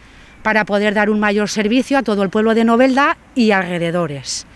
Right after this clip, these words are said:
porque nos viene mucha gente de otros pueblos, de Monforte del Cid, de Aspe, de La Romana, y en fin, pues así surgió la cosa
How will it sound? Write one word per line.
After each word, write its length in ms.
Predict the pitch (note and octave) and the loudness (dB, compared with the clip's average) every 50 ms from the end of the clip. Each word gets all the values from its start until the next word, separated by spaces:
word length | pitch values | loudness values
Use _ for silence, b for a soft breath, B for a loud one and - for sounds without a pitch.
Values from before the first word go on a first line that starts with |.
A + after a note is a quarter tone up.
| B B B B B B B B B B B - | B B B B B B B B B B B -8
porque 220 | - F#3 - F#3+ | -6 -4 -2 0
nos 160 | F3+ F3+ F3 | 0 0 2
viene 180 | F3+ F#3+ F3+ F3+ | 2 2 2 2
mucha 260 | F3 F3 E3+ - F#3+ | 0 -2 -2 -4 -4
gente 380 | F3 - A3+ A#3 A3+ G3+ C4 C4 | -4 -2 -2 -2 0 0 0 0
de 80 | A#3 | 0
otros 220 | G3+ F3 F#3 E3+ - | -2 -2 -4 -6 -4
pueblos, 400 | - A#3 B3+ C4+ B3+ C4+ C#4 A3+ | 0 2 2 4 4 2 2 2
de 60 | G3+ | 0
Monforte 460 | F3+ F3 E3 - - F3+ D#3+ - E3+ | -2 -2 -4 -4 -4 -4 -2 -2 -2
del 160 | D#3+ F3 E3 | -2 -2 -2
Cid, 420 | C#3+ - - C#4 C#4+ D4 D4+ C4 A#3+ | -2 0 2 4 4 6 4 4 2
de 120 | F#3+ F#3 | 2 2
Aspe, 500 | F#3+ G3+ A#3 B3+ - - - B3+ B3 C4 | 2 2 2 0 -2 -4 -6 -4 -2 -2
de 80 | A3+ G#3 | -2 -2
La 120 | F#3 F3+ | -2 -2
Romana, 640 | E3+ D#3+ E3+ F3 F#3 A3+ C4 C4 B3+ B3+ C4 C4+ C#4+ C#4+ B B B B B B B B B B B B B B B B B B B B B B | -2 -2 -2 0 0 2 2 2 2 0 0 -2 -4 -6 B B B B B B B B B B B B B B B B B B B B B B
y 340 | - A#3+ A3+ A3 G#3 G3+ G3 | 2 4 6 6 6 4 4
en 120 | F#3 F3 | 2 2
fin, 280 | - G3 A3 C#4 C#4+ B3+ | 2 2 2 2 2 0
pues 800 | - - F#3+ F3 E3+ E3 D#3+ C#3+ - - - - - - - - - - - - - - - - - - - | -2 0 0 0 0 0 -2 -4 -6 -8 -6 -6 -6 -8 -10 -12 -18 -20 -20 -20 -20 -20 -20 -20 -20 -10 -6
así 600 | - A3+ F#3+ - A3+ A3+ A3 A3 G#3+ G#3+ G#3+ G#3 | -4 -4 -2 0 0 0 2 2 2 2 0 0
surgió 1080 | - - G#3 G#3 F#3+ - - G#3 G#3 G3+ G3+ G3+ G#3 G3+ G3+ G3+ G3+ G3 G3 G3 F3+ C#3+ - | -2 -2 -2 -4 -2 -2 0 0 0 0 0 0 -2 -2 -2 -2 -2 -2 -4 -4 -6 -8 -8
la 160 | - G#3 G#3 G#3 | -4 -4 -4 -2
cosa 500 | - D4 D#4 - - G#3 E3 C#3+ B2 | -2 -4 -4 -4 -4 -6 -8 -8 -10